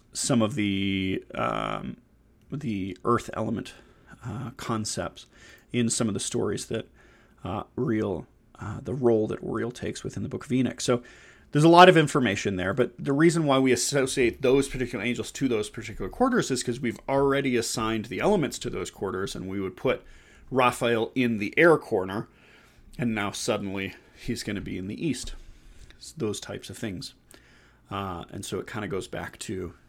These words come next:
that defining of the space. Before me, Raphael, behind me, Gabriel, at my right hand, Michael, at my left hand, Uriel. It goes into that already defined space of which thing is on which direction.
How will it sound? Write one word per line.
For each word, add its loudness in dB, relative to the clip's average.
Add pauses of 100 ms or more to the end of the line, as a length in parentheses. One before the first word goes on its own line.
(120)
that -12
defining -6
of -12
the -10
space. -6 (460)
Before -6
me, -4
Raphael, -6
behind -10
me, -8
Gabriel, -4
at -14
my -8
right -4
hand, -10
Michael, -8
at -10
my -12
left -10
hand, -12
Uriel. 2
It -12
goes -2
into -4
that -6 (540)
already 4
defined -4
space -8
of -16
which -10
thing -12
is -12
on -12
which -14
direction. -14